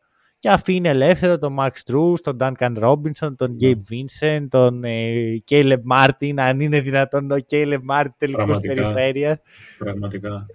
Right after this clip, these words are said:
Speaker 1: Ε,
Speaker 2: Και είναι και του Spoelstra φυσικά η, η
Speaker 1: Ε, ναι.
Speaker 2: φιλοσοφία γενικότερα, ότι περάσαμε τον Γιάννη και τους Bucks, δεν θα χάσουμε από τους Knicks.
Speaker 1: Έτσι, αυτό
Speaker 2: Δηλαδή,
Speaker 1: πιστεύω, αυτό
Speaker 2: ποιοι,
Speaker 1: είπε ο
Speaker 2: ποιοι
Speaker 1: Spoelstra.
Speaker 2: Knicks τώρα; Δηλαδή, πιστεύω ότι ο Spoelstra και ο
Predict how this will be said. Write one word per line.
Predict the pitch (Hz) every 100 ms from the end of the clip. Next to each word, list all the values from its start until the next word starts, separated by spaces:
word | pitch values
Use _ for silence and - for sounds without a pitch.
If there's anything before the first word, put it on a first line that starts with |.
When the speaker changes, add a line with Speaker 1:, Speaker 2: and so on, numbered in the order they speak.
| -
Speaker 1:
Ε, | 202 202 208
Speaker 2:
Και | 202 202
είναι | 185 147 - - 220
και | 226
του | 190 -
Spoelstra | 185 185 - 104
φυσικά | 104 - 110 104 98
η, | 92
η | 90 87 87 101
Speaker 1:
Ε, |
ναι. | 135
Speaker 2:
φιλοσοφία | 107 95 101 - 101 98
γενικότερα, | 95 95 95 95 127
ότι | 139 127 120 113 _ - - - _ _ _ _ _ _
περάσαμε | - 117 110 113 117 143 120 107 95 - 113
τον | - 110 101
Γιάννη | 95 110 120 117
και | 107
τους | 104 95
Bucks, | 104 110 - - _
δεν | - 101
θα | 98 92
χάσουμε | - 95 - 90
από | -
τους | 104 90
Knicks. | - - - -
Speaker 1:
Έτσι, | 143 139 - 101
αυτό | - 147
Speaker 2:
Δηλαδή, | 143 107
Speaker 1:
πιστεύω, | 123 147 -
αυτό | -
Speaker 2:
ποιοι, | 143 139
Speaker 1:
είπε | 113 104
ο | 104
Speaker 2:
ποιοι | 104 143 135
Speaker 1:
Spoelstra. | 143
Speaker 2:
Knicks | 104 -
τώρα; | 113
Δηλαδή, | 113 110
πιστεύω | 117 - 139 160
ότι | 156 143 - -
ο | - 117
Spoelstra | 110 131 135 147 151
και |
ο | 123